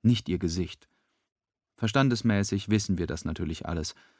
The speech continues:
aber es ist sehr schwierig, über den Eindruck hinwegzukommen, den uns das Gesicht einer anderen Person vermittelt, vor allem über unseren ersten Eindruck. Es ist nicht so, als würden wir denken, wir könnten jemand anderem allein schon am Gesicht ablesen, wie er ist.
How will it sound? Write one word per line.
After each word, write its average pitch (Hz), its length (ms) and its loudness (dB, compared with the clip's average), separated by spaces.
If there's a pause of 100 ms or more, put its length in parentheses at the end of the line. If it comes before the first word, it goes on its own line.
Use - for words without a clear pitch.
(180)
aber 113 240 2
es 104 120 0
ist 98 180 -4
sehr 104 200 4
schwierig, 92 680 0
über 92 180 -2
den 92 160 0
Eindruck 90 440 2
hinwegzukommen, 95 840 0
den 92 180 2
uns 87 140 -4
das 92 200 -2
Gesicht 98 460 0
einer 92 280 0
anderen 92 380 2
Person 90 400 0
vermittelt, 92 540 0 (420)
vor - 200 0
allem 95 520 2
über 90 460 -2
unseren 90 380 -2
ersten - 440 -4
Eindruck. - 540 -10 (920)
Es 107 160 0
ist 131 140 0
nicht 147 220 2
so, 117 260 4
als 87 300 0
würden 101 240 4
wir 95 80 2
denken, 101 400 4
wir 92 80 0
könnten 107 340 2
jemand 92 400 2
anderem 101 400 4
allein 95 360 4
schon 104 200 0
am 90 160 2
Gesicht 98 400 0
ablesen, 95 560 0
wie 92 120 -2
er 87 120 0
ist. - 380 -4